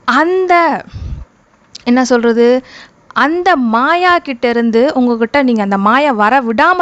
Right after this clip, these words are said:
தடுக்கிறதுக்கு என்ன பண்ணணும் அப்படின்னா, "என்னென்ன இருக்குதோ அத்தனையும் என்கிட்ட முழுமையாக அர்ப்பணம்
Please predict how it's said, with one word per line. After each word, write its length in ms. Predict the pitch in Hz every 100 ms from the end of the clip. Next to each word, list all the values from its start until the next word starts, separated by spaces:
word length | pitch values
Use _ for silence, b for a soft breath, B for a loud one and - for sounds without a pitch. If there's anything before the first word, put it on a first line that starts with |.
| 302
தடுக்கிறதுக்கு 560 | 233 226 233 - 214 202
என்ன 260 | 208 302 294
பண்ணணும் 380 | 220 220 220 202
அப்படின்னா, 640 | 185 190 262 214 202 254 - _ _ _ B B B B B
"என்னென்ன 600 | 247 294 349 349 320 294
இருக்குதோ 640 | 233 269 330 - 269 285
அத்தனையும் 920 | 311 262 277 _ 381 359 311 277 370 320
என்கிட்ட 680 | 302 370 370 320 233 349
முழுமையாக 920 | 339 285 330 370 415 370 302 247 233 381
அர்ப்பணம் 640 | 339 311 - 359 311